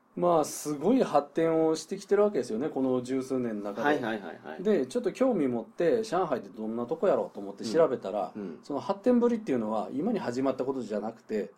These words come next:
Speaker 2: はい。
Speaker 1: 昔からずっと発展をしてきた場所だっていうことが、
Speaker 2: 歴史があると。
Speaker 1: そうです。
Speaker 2: あー、
Speaker 1: 分かったわけですよ。
Speaker 2: なるほど。タコラさんって、上海に来るのはもう何回目ですか、
Speaker 1: はい。
Speaker 2: トータル？
Speaker 1: あ、何回目だろう。うーん、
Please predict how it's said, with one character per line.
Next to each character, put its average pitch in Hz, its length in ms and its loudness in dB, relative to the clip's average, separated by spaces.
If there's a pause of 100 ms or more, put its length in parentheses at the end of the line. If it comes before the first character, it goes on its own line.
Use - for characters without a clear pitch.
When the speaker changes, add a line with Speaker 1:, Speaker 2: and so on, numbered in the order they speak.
(100)
Speaker 2:
は 123 140 0
い。 98 80 -4
Speaker 1:
昔 135 380 0
か 226 180 2
ら 123 220 0 (760)
ず - 140 -16
っ - 160 -10
と - 100 0
発 151 240 0
展 139 220 2
を 131 40 0
し 131 100 -6
て 131 100 -6
き - 60 -12
た 131 140 0
場 110 160 0
所 107 120 -4
だ 101 120 -2
っ 101 60 -8
て - 160 -10
い - 20 -2
う 123 40 0
こ 139 60 4
と - 60 0
が、 170 60 2
Speaker 2:
歴 - 40 2
史 156 80 6
が 147 100 8
あ 110 60 2
る 104 80 -4
と。 80 200 -10 (220)
Speaker 1:
そ - 160 -4
う - 20 0
で 104 60 -4
す。 101 40 -6
Speaker 2:
あ - 20 -4
ー、 - 20 -4
Speaker 1:
分 127 120 4
か 127 80 4
っ 101 40 -2
た 101 80 -2
わ 95 60 -6
け 92 40 -10
で 87 60 -8
す 80 100 -12
よ。 - 60 -8
Speaker 2:
な - 40 -10
る - 20 -
ほ - 100 -20
ど。 - 60 -20 (680)
タ 370 100 8
コ 392 140 10
ラ 190 60 10
さ 143 140 4
ん 127 60 2
っ - 40 -4
て、 139 280 4
上 226 320 6
海 104 360 2
に 110 420 0
来 135 120 -2
る 143 80 2
の 131 120 4
は 143 120 6
も 107 140 -2
う 104 40 -8
何 123 260 -2
回 139 160 0
目 143 100 0
で 156 80 -4
す - 80 -14
か、 160 60 -4
Speaker 1:
は 156 40 -6
い。 - 40 -6
Speaker 2:
ト 123 100 0
ー 123 40 -4
タ 110 120 -4
ル？ 87 240 -8
Speaker 1:
あ、 180 180 2
何 180 240 2
回 220 160 2
目 254 120 4
だ 214 100 8
ろ 113 240 2 (140)
う。 165 40 -2
う 160 40 -2
ー 165 140 -2 (840)
ん、 131 100 -4